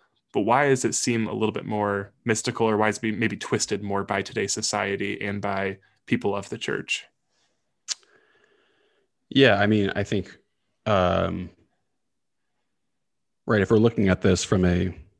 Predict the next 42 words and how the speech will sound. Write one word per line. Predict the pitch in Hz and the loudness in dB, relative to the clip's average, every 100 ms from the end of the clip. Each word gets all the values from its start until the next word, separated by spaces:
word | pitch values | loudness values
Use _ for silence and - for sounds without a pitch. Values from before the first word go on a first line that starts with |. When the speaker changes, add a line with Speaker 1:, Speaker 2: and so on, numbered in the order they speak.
| _ _ _ _ _ _ - | _ _ _ _ _ _ -2
Speaker 2:
uh, | 98 92 | 0 0
American | 98 95 92 95 - 92 92 - | 0 2 4 4 2 0 -4 -10
standpoint, | - 98 92 92 95 | -4 -2 0 -2 -4
which | - - | -2 0
we | 95 | 0
are, | 92 90 90 | 2 2 2
'cause | - 92 | -2 -6
that's | 95 | -6
the | - | -4
culture | - 92 - | -2 -2 0
that | 95 | 0
we | 92 | 2
live | 92 90 | 2 0
in, | 98 | 0
and | 92 | -2
we're, | 95 - - | -4 -6 -6
we're | 60 | -4
influenced | 92 95 90 - | -2 -2 -2 0
by | 92 | 0
that. | 90 95 | 0 -2
I | 98 | -4
think | - 190 - - - - _ | -6 -6 -10 -20 -20 -20 _
in | - | -2
the | 107 | 0
church | 98 107 98 | 2 2 2
in | 92 | 0
America | 90 90 90 90 90 _ | 2 0 0 -2 -2 _
and, | - 92 90 - _ _ _ | -8 -6 -6 -12 _ _ _
uh, | 95 87 | -8 -4
most | 98 95 - | 0 0 0
of | 90 | 0
our | 90 - _ _ _ - | 0 -2 _ _ _ -12
society, | - 92 95 92 87 90 - _ _ - | -6 0 2 4 2 0 -4 _ _ -8
uh, | 92 87 - - | -6 -6 -8 -6
people | - - 98 95 - - | -2 0 2 0 -4 -10
tend | - 92 92 - _ _ _ _ - | -6 -4 -4 -10 _ _ _ _ -14
to | - 95 | -6 -4
focus | - 92 92 90 - | 0 0 0 -4 -4
more | 92 90 87 | -4 -2 -2
on | 90 90 | -4 -4
the | 90 | -2
will | 98 117 - | 2 0 0